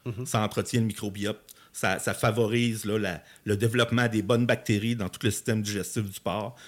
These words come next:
Speaker 2: Puis ça, ça fait en sorte que il y a beaucoup moins d'inconfort, euh, intestinal, euh, des crampes, des diarrhées ou quoi que ce soit.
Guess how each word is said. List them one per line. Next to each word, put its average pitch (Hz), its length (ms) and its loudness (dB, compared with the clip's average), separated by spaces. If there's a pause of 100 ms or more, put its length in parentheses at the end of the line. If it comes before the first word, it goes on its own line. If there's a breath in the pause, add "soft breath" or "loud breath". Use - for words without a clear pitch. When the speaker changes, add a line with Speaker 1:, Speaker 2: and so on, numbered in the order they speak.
(100)
Speaker 2:
Puis - 80 -12
ça, 165 80 -2
ça 135 140 0
fait 135 100 -2
en 107 140 0
sorte 139 320 -2
que 120 220 4 (360 loud breath)
il 90 60 -8
y 90 60 -4
a - 20 -4
beaucoup 123 300 -2
moins 127 200 4
d'inconfort, 107 920 0
euh, 85 360 -6
intestinal, 98 800 -4
euh, 87 140 -6
des 95 200 -6
crampes, 104 400 -6
des 95 100 -8
diarrhées 95 680 -6
ou 95 80 -4
quoi 92 180 -2
que - 60 -16
ce 90 100 -6
soit. - 220 -10